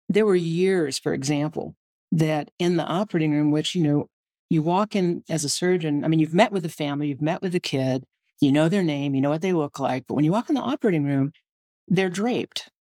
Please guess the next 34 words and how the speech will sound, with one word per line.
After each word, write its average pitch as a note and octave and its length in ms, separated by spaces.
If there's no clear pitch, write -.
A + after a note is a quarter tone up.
right? E3+ 180
You F3+ 80
can't - 200
see F3+ 100
their D#3+ 100
face. - 640
And E3+ 280
most G#3 280
surgeons, F3+ 400
especially D3+ 640
early D3+ 320
on, E3 460
rarely F#3 500
go E3 280
into E3+ 320
the D3 120
room E3+ 240
when D3+ 160
the C#3 140
patient's F#3 460
making D3+ 320
that C#3+ 160
transition C3 760
from E3 240
being D#3 180
awake D3+ 340
to - 80
being C#3+ 200
asleep C#3+ 440
and C3+ 100
being C3+ 160
ready B2+ 200
for B2 140
surgery. D#3 600